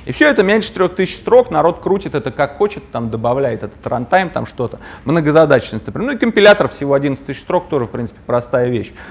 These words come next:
Э, его модифицировать в плане фронтенда легко. Конечно, генерация кода, там требуется побольше компетенции, чтобы туда лезть. Вот. Э,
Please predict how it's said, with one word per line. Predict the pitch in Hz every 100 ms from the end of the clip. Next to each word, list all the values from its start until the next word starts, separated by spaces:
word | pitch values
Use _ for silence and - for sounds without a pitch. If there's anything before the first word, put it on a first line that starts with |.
| - -
Э, | - 92
его | 107 143 143
модифицировать | 139 139 143 139 170 147 127
в |
плане | - 147 143
фронтенда | 143 151 147 151 135
легко. | 139 156 - 254 247 247 - -
Конечно, | 131 139 139
генерация | 135 143 156 151 139
кода, | 175 190
там | - 120
требуется | 120 143 131 -
побольше | 131 120 104 -
компетенции, | 107 107 135 240 226 -
чтобы | - 101
туда | - 113 113
лезть. | 113 95 - - - - - - - - - - - - -
Вот. | 127 131 110 - - - - - - - - -
Э, | 131